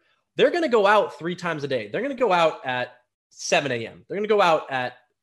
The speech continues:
eleven A M. They're gonna go out at five or six P M. When those posts go out, you need to be on social media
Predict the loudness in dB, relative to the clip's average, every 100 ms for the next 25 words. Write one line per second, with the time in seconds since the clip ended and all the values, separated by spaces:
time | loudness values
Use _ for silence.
0 | _ -6 0 0 0 -6 -10 -8 -6 0
1 | 2 2 0 -4 -10 -10 -14 -4 0 0
2 | -2 -6 -12 -14 -18 -20 _ _ _ _
3 | _ _ _ _ 0 0 2 -2 -2 0
4 | 0 2 2 2 0 -2 -6 -4 -4 -6
5 | -6 -4 0 -2 -2 -6 -6 -6 -6 -2
6 | 0 -2